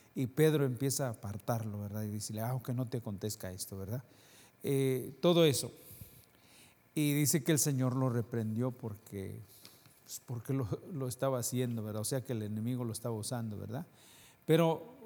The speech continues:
hay, hay un pasaje que, que sí quisiera que viéramos aquí. Es, es el capítulo veintisiete, del versículo cincuenta y cuatro de Mateo.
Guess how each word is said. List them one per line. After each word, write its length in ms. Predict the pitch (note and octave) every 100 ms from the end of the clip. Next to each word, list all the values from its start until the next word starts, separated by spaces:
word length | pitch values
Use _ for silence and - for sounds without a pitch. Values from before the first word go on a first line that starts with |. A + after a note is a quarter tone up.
| -
hay, 140 | A3 A#3
hay 160 | C4+
un 80 | B3
pasaje 460 | G#3 D#3 F3+ F3+ C#3+
que, 120 | C3+
que 120 | C3+
sí 160 | A#2+ D#3
quisiera 340 | C#3 D#3 C#3+
que 140 | -
viéramos 440 | A2+ A2+ G#2+ G2+ -
aquí. 440 | G2+ - G#2 G2
Es, 160 | A#2+ A#2 A#2 A#2
es 240 | B2+ B2+
el 320 | B2+ A2 G2 - - - -
capítulo 440 | A2 C3+ B2+ B2
veintisiete, 680 | G#2 C#3+ C#3+ B2 - B2+ A#2
del 80 | A2
versículo 480 | G#2 G#2 A#2+ A2+ A2
cincuenta 580 | G2 A2 G2+ A#2 A2 G2
y 40 |
cuatro 420 | F#2+ F#2+ - - - _ _ _ _ - - - - _ _ _ _ _ _ _ - - -
de 380 | A#2 A2+ A2+ G#2+
Mateo. 420 | A2+ A2+ A#2